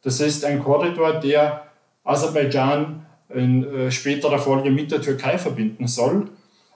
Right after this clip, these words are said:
Äh, und andererseits die Grenzziehungsprozesse. Das bedeutet, Aserbaidschan versucht im heutigen Prozess, äh, vor allem die Zugeständnisse im Bereich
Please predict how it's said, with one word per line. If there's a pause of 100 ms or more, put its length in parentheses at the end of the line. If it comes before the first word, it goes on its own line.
(160)
Äh,
und
andererseits
die
Grenzziehungsprozesse. (160)
Das
bedeutet, (220)
Aserbaidschan
versucht (160)
im
heutigen
Prozess, (420)
äh, (380)
vor
allem (120)
die
Zugeständnisse
im
Bereich